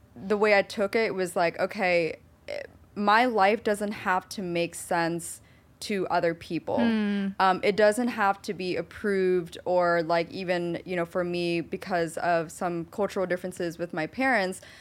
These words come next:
Speaker 1: like, there was a, a lot of disagreement and clash between, like, what I wanted to do with my life and what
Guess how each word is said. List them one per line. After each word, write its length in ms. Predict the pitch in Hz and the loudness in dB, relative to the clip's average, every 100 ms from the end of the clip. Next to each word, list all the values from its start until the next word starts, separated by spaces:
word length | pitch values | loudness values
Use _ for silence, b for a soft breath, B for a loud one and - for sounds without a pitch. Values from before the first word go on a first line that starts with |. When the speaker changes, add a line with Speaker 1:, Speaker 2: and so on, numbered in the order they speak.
| B | B
Speaker 1:
like, 260 | 196 185 - - - | 2 2 -4 -20 -18
there 260 | 180 185 208 | -4 2 4
was 140 | 208 | 4
a, 40 | 202 190 | 2 0
a 60 | 190 | 2
lot 180 | 190 185 | 4 4
of 60 | 180 | 2
disagreement 720 | 185 196 175 175 170 160 156 | -4 -6 -4 -2 0 -2 -4
and 140 | 175 | -8
clash 440 | 175 190 156 175 - | -2 2 4 2 -2
between, 360 | 175 - 175 170 | -10 -6 -6 -2
like, 280 | 156 151 - | -2 -4 -4
what 200 | 180 - | -2 2
I 140 | 175 | 0
wanted 260 | 170 170 170 | 2 -2 -4
to 60 | 170 | -4
do 80 | |
with 140 | 165 165 | -4 -2
my 120 | 160 | -2
life 340 | 156 156 165 | 0 0 0
and 120 | 180 165 | -4 -4
what 160 | 165 | -6